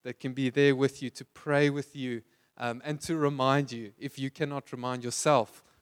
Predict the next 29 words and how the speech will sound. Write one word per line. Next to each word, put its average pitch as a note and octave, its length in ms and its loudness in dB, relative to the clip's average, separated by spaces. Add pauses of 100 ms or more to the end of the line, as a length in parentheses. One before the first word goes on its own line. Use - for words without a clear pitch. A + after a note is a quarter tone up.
(120)
what B2 180 -2
it B2+ 140 -2
is A#2+ 160 -4
that A2+ 180 -6
God A2+ 220 -10
is A2+ 100 -12
saying. A#2+ 260 -6
So - 160 0
if E3+ 220 0
we F#3 160 0
could, F3+ 420 2 (420)
um, C3+ 420 -2
take F3 240 0
a D#3+ 60 -6
moment, C#3 720 0 (1040)
um, B2+ 180 -8
together. B2+ 640 2 (300)
So, C3 500 2 (260)
in D#3+ 120 0
a, C#3+ 120 2 (120)
you D#3+ 120 -6
know, D3 100 2
whoever's E3+ 320 2
sitting D#3+ 280 -4
close D3 300 2
by B2 300 2
to - 220 -16
you, G2+ 180 -12 (360)
um, A2+ 480 -10